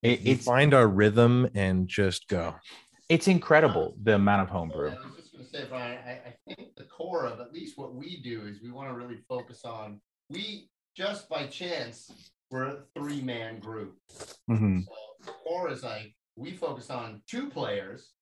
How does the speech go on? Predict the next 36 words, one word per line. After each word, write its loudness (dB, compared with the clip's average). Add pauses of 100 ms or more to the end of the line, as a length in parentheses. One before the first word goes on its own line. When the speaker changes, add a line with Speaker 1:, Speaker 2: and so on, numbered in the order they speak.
Speaker 3:
on -14
this -14
one -20 (500)
and -18
focusing -10
a -10
story -10
on -8
just -12
two -14 (100)
people -12 (320)
in -10
this -10
bigger, -6 (100)
very -8
well-known -14
campaign. -18 (680)
And -14
going, -8
"Well, -8
what -8
do -6
you -10
wanna -12
do?" -10
We -10
wanna -12
focus -12
on, -12
like, -18 (140)
really -12 (280)
good -10
characters, -16
really -14
rich -16
storytelling. -14